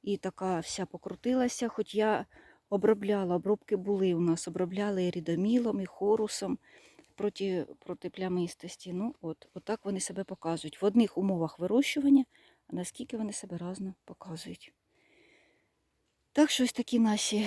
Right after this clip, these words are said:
грядочки, такі наші сидирати, дуже їх полюбляємо. Сійте,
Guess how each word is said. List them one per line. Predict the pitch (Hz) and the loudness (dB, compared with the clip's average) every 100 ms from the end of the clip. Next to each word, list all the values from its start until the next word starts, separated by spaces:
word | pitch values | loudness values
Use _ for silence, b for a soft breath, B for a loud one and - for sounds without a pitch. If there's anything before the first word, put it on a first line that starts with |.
| 190 | -2
грядочки, | - 196 214 220 247 - 277 | -2 0 0 0 0 0 0
такі | 269 214 - | 0 -2 -4
наші | 202 190 190 180 | -2 -2 -2 -2
сидирати, | - 202 202 196 196 180 | -2 -2 0 -2 -2 -6
дуже | 190 180 | -6 -4
їх | 185 180 | -6 -6
полюбляємо. | 180 170 151 196 226 269 277 269 277 - _ _ b b b b b b b b | -8 -8 -6 -4 4 8 10 10 6 2 _ _ b b b b b b b b
Сійте, | - - 214 220 233 254 254 | -10 -4 2 2 2 2 2